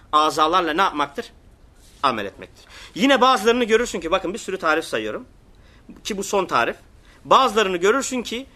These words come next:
şu şekilde tarif ederler kardeşler. "El imanu kavlun ve fi'lun." İman söz ve fiildir. Bu ameli ne yapmış azalarla amele? Fiil demiş.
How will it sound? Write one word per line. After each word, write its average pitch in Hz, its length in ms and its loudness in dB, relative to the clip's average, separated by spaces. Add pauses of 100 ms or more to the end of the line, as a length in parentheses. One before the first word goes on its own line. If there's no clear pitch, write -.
(160)
şu 233 140 -8
şekilde 185 360 -2
tarif 123 300 -2
ederler 101 380 -10
kardeşler. 92 540 -18 (520)
"El 170 200 2
imanu 185 560 0
kavlun 240 540 0 (460)
ve 147 120 2
fi'lun." 98 320 -8 (240)
İman 170 320 2
söz 196 300 0
ve 233 180 -6 (580)
fiildir. 117 500 -6 (640)
Bu 214 180 2
ameli 220 300 4
ne 269 60 4
yapmış 214 280 0
azalarla 165 500 2
amele? 160 320 -2 (580)
Fiil 117 300 -4
demiş. 95 340 -14